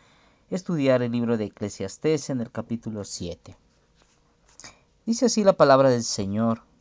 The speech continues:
"Más vale ser respetado que andar bien perfumado. Más vale el día en que morimos que el día en que nacemos. Más vale ir a un entierro que a una fiesta,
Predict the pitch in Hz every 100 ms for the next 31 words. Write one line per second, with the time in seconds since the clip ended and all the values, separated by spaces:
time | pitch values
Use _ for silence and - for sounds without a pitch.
0 | _ - 170 220 220 202 180 170 151 151
1 | 131 - 104 - 131 139 135 - 120 117
2 | 123 120 120 127 123 117 104 - 101 98
3 | 90 87 - _ _ _ _ _ _ _
4 | _ _ _ 110 107 113 - 123 156 156
5 | 147 - _ _ - 104 101 113 151 170
6 | 165 143 127 135 147 139 - 131 120 117
7 | 151 160 139 123 110 101 92 98 92 95
8 | - - _ _ _ _ _ _ _ _
9 | _ _ _ _ _ - 233 262 226 202
10 | 180 180 170 156 151 - - 120 117 143
11 | 147 143 139 131 _ _ - 123 113 117
12 | 104 - 90 87 - 95